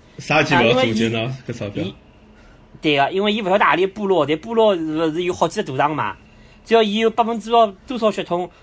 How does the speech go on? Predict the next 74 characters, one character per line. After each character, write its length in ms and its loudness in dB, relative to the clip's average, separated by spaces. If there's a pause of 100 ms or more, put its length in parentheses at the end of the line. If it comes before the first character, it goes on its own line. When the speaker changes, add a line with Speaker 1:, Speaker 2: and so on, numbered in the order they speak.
Speaker 2:
就 120 -2
好 60 0
拿 100 -2
多 120 -2
少 60 4
钞 160 -6
票。 260 -4 (200)
Speaker 1:
哦， 800 -8
那 80 -2
么 100 0
我 80 0
晓 160 -2
得 160 0
搿 120 -4
种 180 -4
赌 160 -4
场 160 -2
肯 160 -4
定 140 -2
侪 160 -4
有 100 -4
眼 100 -2
黑 220 -2
社 80 0
会 160 -2
背 180 -4
景 200 -10
的 40 -12
呀。 140 -14 (140)
葛 80 -6
末 160 0
搿 100 0
印 220 0
第 80 0
安 40 2
人 140 2
伊 180 2
是 140 -2
啥 220 -2
帮？ 280 -6 (440)
印 160 -2
第 100 2
安 40 2
人 100 2
自 160 -6
家 180 2
就 100 2
是 80 2
黑 160 -2
社 140 -2
会 100 -2
吗？ 240 -6
还 60 -8
是 140 -6
啥？ 260 -12 (420)
Speaker 2:
呃， 320 4
搿 160 -2
具 140 -8
体 180 -4
我 120 0
勿 120 2
是 80 -4
晓 140 -2
得， 140 -2
但 100 -2
是 220 0
印 180 -4
第 100 -6
安 60 -6
人 100 -6
伊 220 -2
拉 160 4
勿 220 -6
是 180 -8